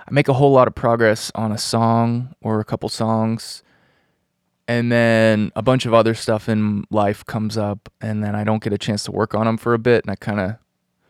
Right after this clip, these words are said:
you know, lose that momentum, and they get put on the shelf. And then, um, you know, it could be months before I finish them. Um, so that,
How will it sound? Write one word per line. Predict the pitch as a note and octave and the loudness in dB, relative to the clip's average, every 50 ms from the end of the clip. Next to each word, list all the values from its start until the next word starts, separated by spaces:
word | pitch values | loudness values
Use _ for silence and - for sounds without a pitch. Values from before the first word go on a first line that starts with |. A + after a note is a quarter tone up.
| _ _ _ | _ _ _
you | - G2+ | -6 -4
know, | F#2+ F#2 F#2 | -2 0 0
lose | G2+ A2 A2 G#2 - | 2 2 2 4 4
that | A2+ F#2 D2 | 2 2 4
momentum, | G#2 G#2 G2+ G#2 G2+ G#2 - - G#2 G2+ | 2 2 2 2 2 0 0 -2 -2 -2
and | G2+ G2+ G2+ | -2 -2 -2
they | G2 | -2
get | G2+ F#2+ - - | -4 -4 -4 -4
put | - G#2+ | -4 -2
on | G#2+ G2 G2+ | -2 -2 -4
the | G2+ | -6
shelf. | - - G2 F#2+ G2+ G2 G2 G#2 - _ _ _ _ _ _ - _ _ _ - | -6 -4 0 2 2 2 2 0 -6 _ _ _ _ _ _ -20 _ _ _ -8
And | - G#2 A2 | -4 -2 0
then, | G#2+ G#2+ G#2 G2+ G2+ G#2 G#2 | 2 2 2 2 2 2 2
um, | G2 G2 G2 F#2+ F#2+ F#2 F#2 F#2+ A2 _ _ _ _ _ _ _ _ _ _ _ _ _ _ _ _ _ _ _ - | 2 2 2 0 -2 -4 -6 -8 -10 _ _ _ _ _ _ _ _ _ _ _ _ _ _ _ _ _ _ _ -10
you | - G#2 | -8 -6
know, | G2+ | -6
it | G2 - | -6 -6
could | - A2 F#2+ | -8 -8 -6
be | - A2 | -4 -4
months | G2+ F#2 F2+ F#2+ G2 F#2+ F#2+ - - - - - - - - - - | -4 -2 -2 -2 -2 -2 -4 -6 -8 -10 -10 -10 -14 -14 -16 -14 -10
before | G#2+ G#2 - - - - G2 F#2+ | -10 -10 -8 -8 -8 -6 -6 -6
I | F2 F#2 | -8 -10
finish | - - G2+ G2+ G2+ - - | -8 -8 -6 -6 -6 -8 -8
them. | - F#2+ F#2+ F#2 F2+ F#2 F#2 G#2 - _ _ _ _ _ _ _ _ _ _ _ _ _ _ _ _ | -8 -8 -6 -6 -6 -6 -8 -10 -12 _ _ _ _ _ _ _ _ _ _ _ _ _ _ _ _
Um, | - G2 G2 G2 G2 G2 G2 G2 F#2+ F#2+ F#2+ G2+ - _ _ _ _ _ _ _ _ _ _ _ _ _ _ _ _ _ _ _ _ _ _ _ _ _ _ _ _ _ _ _ _ _ _ _ | -12 -8 -6 -4 -4 -4 -4 -4 -4 -6 -8 -10 -16 _ _ _ _ _ _ _ _ _ _ _ _ _ _ _ _ _ _ _ _ _ _ _ _ _ _ _ _ _ _ _ _ _ _ _
so | - - - C3 | -10 -4 0 2
that, | C#3+ D#3+ D#3+ | 2 2 2